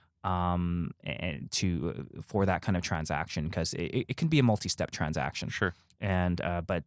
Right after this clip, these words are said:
Speaker 1: but it's, uh, definitely a, a good idea if you have several dormant companies that, uh, are ju-, are just taking, are just sucking up fees every year.
Speaker 2: Right,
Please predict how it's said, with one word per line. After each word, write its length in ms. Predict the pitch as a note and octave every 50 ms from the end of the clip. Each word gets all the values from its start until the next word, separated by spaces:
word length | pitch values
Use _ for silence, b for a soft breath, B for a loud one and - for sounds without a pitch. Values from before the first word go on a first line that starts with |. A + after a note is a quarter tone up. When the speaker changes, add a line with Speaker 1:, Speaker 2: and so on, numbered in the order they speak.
| _ -
Speaker 1:
but 160 | G2 F2+ -
it's, 300 | - F#2 - - - - -
uh, 280 | - F2+ F2 E2+ E2 E2+
definitely 600 | - G#2 F#2+ - - G2 F#2 F2+ F2+ F2 E2+ E2 - -
a, 40 | -
a 20 |
good 180 | E2+ D#2+ F#2 E2+
idea 420 | E2 D#2 D#2+ D#2+ - G2+ F#2 F2
if 200 | E2+ D2+ E2 -
you 80 | - F2+
have 160 | D#2+ D#2+ -
several 500 | - - - - F#2 F#2 E2+ F2+ F2 E2+
dormant 360 | E2 - E2+ E2+ E2 D#2+ D2+
companies 440 | - - D#2+ - - D#2 D#2 D#2 -
that, 160 | - D#2 D#2 - _ _ -
uh, 280 | - D#2 D#2 D#2 D#3+ -
are 140 | - - D#2+
ju-, 120 | - - -
are 60 | -
just 200 | - - - -
taking, 440 | - - - - D#2+ D#2 C#2+ - - -
are 80 | D#2
just 240 | D#2+ - - - - - _ _ - - - - -
sucking 320 | - - - - F2+ D#2+
up 100 | - -
fees 240 | - - E2 D#2+ D#2
every 200 | D#2+ D#2 D#2+ D#2
year. 200 | D#2 D#2 D#2 D#2+
Speaker 2:
Right, 240 | - F2+ E2 D#2+ D#2